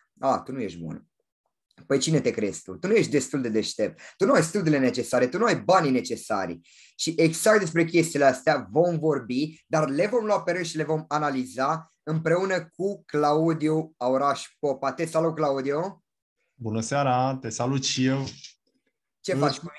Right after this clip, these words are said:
Speaker 1: ești?
Speaker 2: Îți mulțumesc foarte mult pentru invitație, sunt foarte,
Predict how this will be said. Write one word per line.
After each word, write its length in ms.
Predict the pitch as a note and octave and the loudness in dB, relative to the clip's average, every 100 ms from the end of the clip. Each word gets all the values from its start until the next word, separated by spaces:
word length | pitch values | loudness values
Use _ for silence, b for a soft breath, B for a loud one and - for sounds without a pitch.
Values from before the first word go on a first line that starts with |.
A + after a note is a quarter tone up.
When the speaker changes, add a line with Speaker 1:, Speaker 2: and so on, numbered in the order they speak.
| G3 | -12
Speaker 1:
ești? 360 | A3+ - - _ | -12 -16 -20 _
Speaker 2:
Îți 280 | D3 C3+ D#3+ | -6 -2 4
mulțumesc 540 | E3+ E3+ D#3 F3 E3+ | 4 4 0 -2 -2
foarte 320 | F#3+ G3 F#3+ | -2 -4 -4
mult 180 | E3+ D#3+ | -4 -4
pentru 300 | D3+ C#3+ C3 | -2 -4 -2
invitație, 800 | B2+ A2 A2 A#2+ A#2 - D3+ D3+ | -4 -4 -4 -4 -4 -4 -4 -2
sunt 380 | C#3 - D#3 C3+ | -4 -2 -2 -2
foarte, 840 | - D3 D3+ C3+ D3 C3+ C3 B2 | -4 0 0 -2 -2 2 2 0